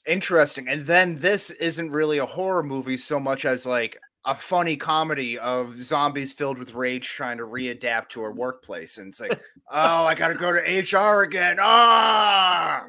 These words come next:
Speaker 2: You know what? That wouldn't actually
Speaker 1: My
Speaker 2: be a
Speaker 1: wife
Speaker 2: funny
Speaker 1: makes me fold my underwear. Ah! And
Speaker 2: That
Speaker 1: just, like,
Speaker 2: would
Speaker 1: losing it.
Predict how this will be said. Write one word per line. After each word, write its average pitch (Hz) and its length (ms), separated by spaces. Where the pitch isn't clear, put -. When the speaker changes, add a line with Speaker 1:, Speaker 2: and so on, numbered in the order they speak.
Speaker 2:
You 175 140
know 202 200
what? 196 300
That 185 180
wouldn't 202 300
actually 170 320
Speaker 1:
My 175 80
Speaker 2:
be 170 80
a - 20
Speaker 1:
wife 208 240
Speaker 2:
funny - 140
Speaker 1:
makes 147 120
me 220 60
fold 214 320
my 214 200
underwear. 226 600
Ah! 233 1120
And 143 120
Speaker 2:
That 151 160
Speaker 1:
just, 208 100
like, 208 100
Speaker 2:
would 151 80
Speaker 1:
losing 143 320
it. 95 120